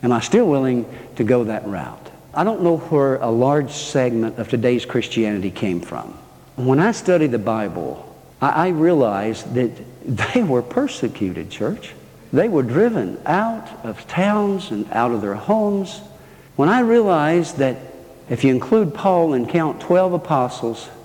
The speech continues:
eleven of the twelve apostles, not including Judas, eleven of the twelve apostles were martyrs.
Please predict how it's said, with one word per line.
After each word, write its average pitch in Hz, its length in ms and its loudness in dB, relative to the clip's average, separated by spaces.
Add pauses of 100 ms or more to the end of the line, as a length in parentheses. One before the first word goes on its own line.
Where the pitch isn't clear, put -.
(180)
eleven 196 540 2
of 160 100 -2
the 113 100 -2
twelve 185 580 0
apostles, 120 920 -4 (300)
not 127 220 2
including 170 500 2
Judas, 107 540 -2 (560)
eleven 185 420 2
of 180 100 -4
the 120 60 -4
twelve 170 400 0
apostles 127 600 -4
were 123 180 -2
martyrs. 104 580 -2